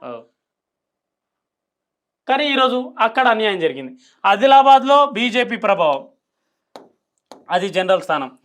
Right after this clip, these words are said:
Speaker 1: బోత్.
Speaker 2: బోత్లో రాష్ట్రంలో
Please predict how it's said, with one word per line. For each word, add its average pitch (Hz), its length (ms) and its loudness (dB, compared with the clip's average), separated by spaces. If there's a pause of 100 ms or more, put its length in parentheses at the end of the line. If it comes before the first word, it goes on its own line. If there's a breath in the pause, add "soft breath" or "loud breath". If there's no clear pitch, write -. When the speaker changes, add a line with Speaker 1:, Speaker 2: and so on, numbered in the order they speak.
(100)
Speaker 1:
బోత్. 170 380 -4 (120)
Speaker 2:
బోత్లో 208 640 0 (1080)
రాష్ట్రంలో 254 760 0